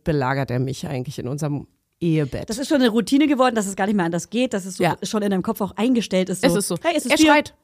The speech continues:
Speaker 2: Ich hol ihn.“
Speaker 1: Er schreit einfach,
Speaker 2: Ja.
Speaker 1: bis ich ihn hole. Also
Speaker 2: Ja.
Speaker 1: ich habe auch gar keine Wahl.
Speaker 2: Ja.
Speaker 1: Also ich kann ihn dann beruhigen in sein Bett und er sagt, „Nein, ins große Bett,
Speaker 2: Ja.
Speaker 1: in euer Bett.“
Speaker 2: Ja.
Speaker 1: So,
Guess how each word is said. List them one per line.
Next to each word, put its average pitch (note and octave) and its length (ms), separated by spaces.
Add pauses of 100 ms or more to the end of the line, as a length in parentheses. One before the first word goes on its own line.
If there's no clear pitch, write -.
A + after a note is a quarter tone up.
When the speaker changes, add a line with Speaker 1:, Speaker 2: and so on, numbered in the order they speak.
Speaker 2:
Ich A3+ 120
hol F#4+ 100
ihn.“ A#3 220
Speaker 1:
Er D#4 100
schreit - 260
einfach, G#3+ 240
Speaker 2:
Ja. C4 100
Speaker 1:
bis A3 120
ich G#3 80
ihn A3 140
hole. A#3+ 200
Also F3+ 220
Speaker 2:
Ja. G#3+ 80
Speaker 1:
ich G#3 100
habe F#3+ 140
auch F#3 100
gar F#3+ 120
keine E3+ 180
Wahl. D#3+ 320
Speaker 2:
Ja. F#3 200 (100)
Speaker 1:
Also F#3+ 160
ich F3 140
kann G#3+ 140
ihn A3+ 120
dann G#3 100
beruhigen A#3+ 300
in A3+ 40
sein G3+ 140
Bett G#3+ 160
und G#3+ 60
er G#3 80
sagt, A3+ 160
„Nein, G4+ 720
ins - 140
große G4 400 (160)
Bett, - 80
Speaker 2:
Ja. F3 220
Speaker 1:
in G4+ 200
euer F#4+ 460
Bett.“ - 100 (100)
Speaker 2:
Ja. F3 200 (420)
Speaker 1:
So, D3 220